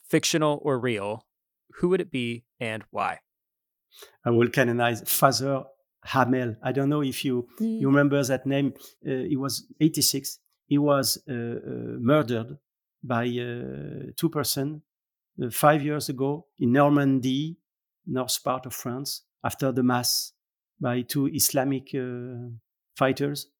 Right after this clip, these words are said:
Speaker 2: with a knife after, just after the mass.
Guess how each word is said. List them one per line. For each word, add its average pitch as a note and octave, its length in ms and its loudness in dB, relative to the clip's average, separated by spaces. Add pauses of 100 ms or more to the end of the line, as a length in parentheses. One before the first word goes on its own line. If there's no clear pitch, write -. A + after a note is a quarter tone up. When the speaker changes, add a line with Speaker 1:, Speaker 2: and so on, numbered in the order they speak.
(680)
Speaker 2:
with A2 120 2
a B2+ 40 4
knife B2+ 380 4 (460)
after, - 260 -6
just D#3+ 240 4
after C#3 280 0
the C3+ 100 0
mass. A#2 380 0